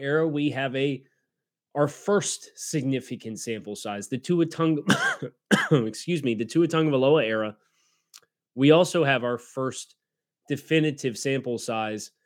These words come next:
uh, the, the three-year window, right? You, the, the general rule of thumb is through y-, y-, any player in their transition to the N F L, you gotta give them three years to get an idea on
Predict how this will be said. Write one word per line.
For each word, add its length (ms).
uh, 300
the, 280
the 120
three-year 480
window, 420
right? 220
You, 240
the, 240
the 120
general 640
rule 340
of 120
thumb 340
is 240
through 300
y-, 260
y-, 240
any 240
player 420
in 140
their 100
transition 640
to 80
the 160
N 120
F 140
L, 200
you 120
gotta 200
give 160
them 60
three 320
years 320
to 100
get 140
an 100
idea 340
on 180